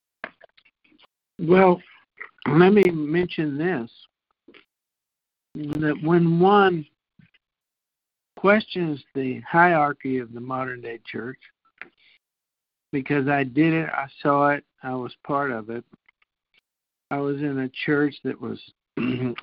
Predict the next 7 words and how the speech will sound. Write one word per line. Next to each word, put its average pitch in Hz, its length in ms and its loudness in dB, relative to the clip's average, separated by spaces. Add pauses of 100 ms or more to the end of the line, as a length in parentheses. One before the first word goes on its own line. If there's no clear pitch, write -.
(160)
separated 135 600 4
from 131 220 -2
another 127 400 -2
church, 127 420 -4 (1160)
and 131 220 0
we 131 220 4
fellowshiped 135 720 2